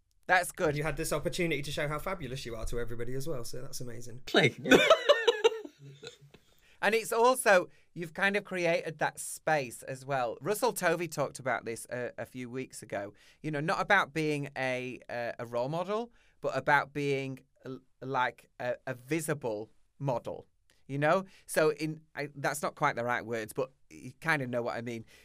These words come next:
Speaker 1: So just by being visible as you are and being from your background, it allows somebody else from that community or from that walk of life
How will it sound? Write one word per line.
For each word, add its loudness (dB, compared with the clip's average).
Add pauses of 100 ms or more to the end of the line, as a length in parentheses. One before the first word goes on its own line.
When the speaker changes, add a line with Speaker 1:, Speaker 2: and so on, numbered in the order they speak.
Speaker 1:
So 4
just -2
by 6
being 2 (640)
visible -2
as 4 (260)
you -6
are 4 (300)
and -10
being -2
from -6
your -2
background, -2
it -2
allows 0
somebody -6
else 0
from -4
that 0
community -6
or -4
from -10
that -2
walk -6
of -18
life 0